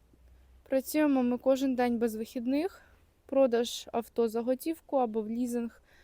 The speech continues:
кредит. Нагадую, ціна сім дев'ятсот.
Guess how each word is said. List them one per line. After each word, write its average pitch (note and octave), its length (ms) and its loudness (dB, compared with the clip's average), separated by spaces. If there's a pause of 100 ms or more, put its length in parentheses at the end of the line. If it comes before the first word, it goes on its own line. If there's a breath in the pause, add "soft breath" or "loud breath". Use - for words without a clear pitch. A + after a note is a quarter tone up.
(180 soft breath)
кредит. A#3+ 440 -2 (2000)
Нагадую, B3+ 500 2
ціна C4 420 -2
сім B3 320 -4
дев'ятсот. G#3+ 520 -6